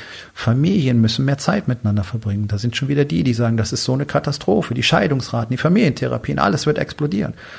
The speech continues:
Ja, warum fangt ihr denn nicht an, miteinander wirklich mal Kontakt aufzunehmen, wirklich miteinander zu reden, eure Liebe füreinander zu entdecken? Das kann man doch alles jetzt lernen.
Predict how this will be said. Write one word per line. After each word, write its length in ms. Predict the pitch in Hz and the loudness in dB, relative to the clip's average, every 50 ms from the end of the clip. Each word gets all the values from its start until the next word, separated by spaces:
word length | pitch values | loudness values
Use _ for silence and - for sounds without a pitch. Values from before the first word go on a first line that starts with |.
| - - - | -18 -12 -6
Ja, 140 | 127 123 127 | -4 -2 -2
warum 260 | 139 127 147 156 143 | 0 0 0 0 -2
fangt 280 | - - 143 139 143 | 0 -2 -2 -2 -2
ihr 60 | 147 131 | -2 -2
denn 140 | 135 139 | -2 -2
nicht 180 | 135 120 - - | -2 -2 -2 -2
an, 140 | - 131 131 | 0 0 0
miteinander 540 | 127 - - 120 123 123 120 120 117 110 113 | 0 0 -2 0 0 2 2 2 0 2 4
wirklich 420 | 127 151 165 160 - 123 - - | 4 4 4 2 -2 -6 -4 -2
mal 180 | 120 113 110 110 | 0 2 2 2
Kontakt 460 | 110 - 117 110 - 160 165 - - | 0 -2 -2 0 0 -2 -2 0 -2
aufzunehmen, 560 | 127 110 - - - 113 110 107 104 107 104 | -2 -2 -4 -6 -6 -4 -4 -4 -4 -4 0
wirklich 380 | 113 127 160 165 165 - 107 - | 2 2 2 2 0 -4 -2 -2
miteinander 480 | 120 117 - 117 117 117 120 113 110 | -2 -2 0 0 0 2 0 0 -2
zu 160 | - - 110 | -4 -6 -6
reden, 340 | 98 95 131 151 147 120 113 - - - - - - - - - | -4 -4 -4 -4 -4 -6 -10 -12 -14 -20 -20 -20 -20 -20 -10 -2
eure 220 | - 127 131 120 120 | 0 0 2 2 2
Liebe 280 | 120 139 170 170 180 | 2 4 4 4 2
füreinander 560 | 160 - 139 131 127 123 117 117 117 110 110 107 | 2 2 2 2 4 4 4 4 4 4 2 2
zu 160 | - - - | 0 -4 -4
entdecken? 460 | - 107 110 - 104 95 - - - - - - - - - - - | -4 -4 -4 -4 -6 -8 -8 -12 -18 -18 -18 -20 -20 -20 -20 -16 -8
Das 140 | - 113 - | -8 -6 -2
kann 100 | - 143 | 0 2
man 80 | 147 | 2
doch 80 | 139 110 | 2 2
alles 260 | - 139 139 131 - | 2 0 0 0 0
jetzt 220 | - 123 - - - | -2 -2 -2 -2 0
lernen. 460 | 123 139 151 180 185 156 107 92 | 0 0 0 0 -2 -2 -4 -6